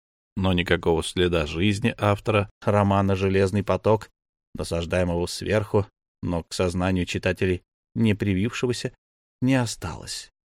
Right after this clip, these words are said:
И название улицы, дублирующее московское, существует только на табличке, но не в поселковом обиходе.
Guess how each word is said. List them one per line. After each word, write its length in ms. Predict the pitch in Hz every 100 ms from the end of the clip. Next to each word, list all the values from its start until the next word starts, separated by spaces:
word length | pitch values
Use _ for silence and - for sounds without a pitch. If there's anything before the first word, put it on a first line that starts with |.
| _ _ _ _ 104
И 40 |
название 540 | 131 143 196 180 170 -
улицы, 420 | 196 175 - 135
дублирующее 720 | 123 135 160 139 123 - 127
московское, 840 | 120 117 - 160 143 - 127 110 - - _
существует 640 | - 123 - 147 190 170 -
только 260 | 135 120
на 100 | 113
табличке, 680 | 98 95 117 135 - 104 95 _ _
но 180 | 131 151
не 120 | 143
в 60 | 120
поселковом 760 | 101 - 85 - 87 82 80 -
обиходе. 720 | 87 73 - 52 52 -